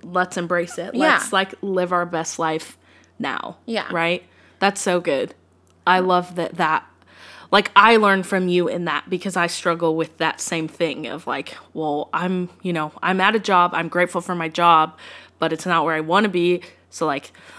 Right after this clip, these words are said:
Speaker 1: let's
Speaker 2: Yeah.
Speaker 1: go, you know, like, just, like, treading water until we get there. But you can't do that. You're only, you can only tread water for so long, right?
Speaker 2: Yeah,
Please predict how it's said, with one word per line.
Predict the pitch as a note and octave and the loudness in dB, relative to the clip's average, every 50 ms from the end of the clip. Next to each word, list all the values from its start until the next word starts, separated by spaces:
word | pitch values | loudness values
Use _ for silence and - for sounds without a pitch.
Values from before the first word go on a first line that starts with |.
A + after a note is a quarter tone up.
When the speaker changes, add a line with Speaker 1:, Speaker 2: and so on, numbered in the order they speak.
| - - | -6 -2
Speaker 1:
let's | C4 - G#3 | -2 -2 0
Speaker 2:
Yeah. | F#3 - | 2 4
Speaker 1:
go, | G#3 F3+ G#2+ A#2+ E3 - - | 4 4 4 2 0 -4 -2
you | - F#3+ F#3 | 0 2 2
know, | E3+ D#3 E3 | 2 2 2
like, | C#3 E3 F3 - F#3 G3 | 0 0 -2 -4 -8 -8
just, | G3 G#3+ F#3 - | -6 -4 -2 0
like, | F#3+ F3+ - - - | -2 -2 -2 -6 -10
treading | - - G3 F3+ F3 E3+ E3+ | -4 0 2 2 2 2 0
water | F3 F3 F3 E3 D#3 D3 D#3+ F3 | 2 4 2 2 2 0 0 0
until | F3+ F#3+ F3+ - E3+ D3 D3+ C#3+ C3 | 0 -2 -2 -4 -4 -2 -2 -4 -4
we | - F3+ E3+ | -4 -4 -4
get | E3+ - F3+ F3+ - | -2 -2 -2 -2 -2
there. | - A#2 D2+ E3+ E3+ F#3+ - _ _ | -4 -2 -2 -2 -4 -4 -8 _ _
But | - D#3+ - | -2 0 0
you | F3 F3+ F3+ | -2 -4 -8
can't | - - D#3+ - - _ - | -6 -6 -8 -8 -8 _ -10
do | F3+ F#3 F3 E3 D3 | -4 -2 -2 -2 -2
that. | - C3+ C3+ C3 C3 - _ _ - | -4 -4 -6 -6 -6 -10 _ _ -8
You're | F3+ F#3 F#3 F3 F3 - | -4 -4 -2 -2 -2 -2
only, | E3 E3+ E3 E3+ E3 D#3+ - - | -4 -4 -4 -4 -6 -8 -8 -8
you | F3+ F#3 G3 F#3 | -6 -6 -6 -4
can | - G3+ | -2 -2
only | F3+ F3 F3+ E3+ E3 E3+ | -2 0 -2 -2 -4 -6
tread | - - E3 D#3+ | -4 -4 -4 -4
water | E3 E3 D#3 D3 C3 - | -2 -2 -4 -4 -4 -6
for | - A#2+ | -8 -8
so | - - D3+ B2 G#2+ | -6 -4 -4 -4 -4
long, | D3 C3 B2 B2 F3 F#3+ | -4 -4 -6 -6 -8 -6
right? | F#3 F3 E3+ F3 | -2 0 2 4
Speaker 2:
Yeah, | G#3 G3 F#3+ F3+ F3 | 4 4 4 2 0